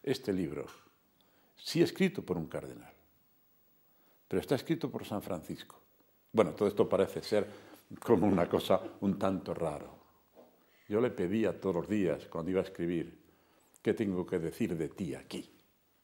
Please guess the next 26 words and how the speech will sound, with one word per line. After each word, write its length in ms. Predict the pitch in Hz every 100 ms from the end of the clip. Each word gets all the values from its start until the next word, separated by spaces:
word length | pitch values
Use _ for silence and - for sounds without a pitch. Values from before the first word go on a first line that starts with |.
| _ _ _ _ _ _ _ _ _
Todo 160 | - 92
esto 180 | 95 101
lleva 260 | 92 82
tiempo, 480 | - 120 107 - 104
reflexión, 640 | 98 - 80 - 123 127 123 - - - - _
pero 280 | 110 101 135
es 160 | -
un 100 | 165
libro 240 | 156 160 143
en 80 | 120
el 160 | -
que 340 | - 104 120 123
he 40 | -
gozado 560 | 95 92 - 127 117
realmente 680 | 101 95 85 95 98 98 110 - - - -
y 60 | -
se 200 | - 101
ha 40 |
reafirmado 880 | 87 92 82 90 82 90 95 98 92
mi 140 | 90
vocación, 720 | 82 85 - 80 - 98 104 104 - - - _
pues, 180 | - -
como 200 | 90 85
sacerdote, 680 | - 80 80 98 101 101 104
como 220 | 92 82
franciscano, 840 | - 90 - - 98 92 92 95